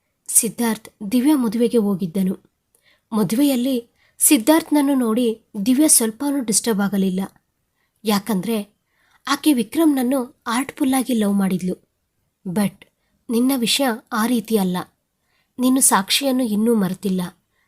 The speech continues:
and ಕೃತಿಕಾಳನ್ನು ಮನಸ್ಫೂರ್ತಿಯಾಗಿ ಅಕ್ಸೆಪ್ಟ್ ಮಾಡಿಲ್ಲ. So ಸಾಕ್ಷಿ ಕಾಣಿಸಿದರೆ ನೀನು ಖಚಿತವಾಗಿ ಡಿಸ್ಟರ್ಬ್ ಆಗ್ತೀಯ.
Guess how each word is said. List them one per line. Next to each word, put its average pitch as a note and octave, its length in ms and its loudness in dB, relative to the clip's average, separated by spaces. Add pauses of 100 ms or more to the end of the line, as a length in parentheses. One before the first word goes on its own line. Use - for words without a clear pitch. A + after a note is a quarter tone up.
(220)
and G3 180 0 (220)
ಕೃತಿಕಾಳನ್ನು G#3+ 880 -2 (300)
ಮನಸ್ಫೂರ್ತಿಯಾಗಿ C4+ 800 0
ಅಕ್ಸೆಪ್ಟ್ A3+ 420 -4
ಮಾಡಿಲ್ಲ. F#3 340 -2 (840)
So B3+ 340 2 (280)
ಸಾಕ್ಷಿ G#3+ 460 -2
ಕಾಣಿಸಿದರೆ G#3 640 0 (640)
ನೀನು D4 220 4
ಖಚಿತವಾಗಿ C4+ 640 -4
ಡಿಸ್ಟರ್ಬ್ G3+ 360 0
ಆಗ್ತೀಯ. F#3+ 380 -6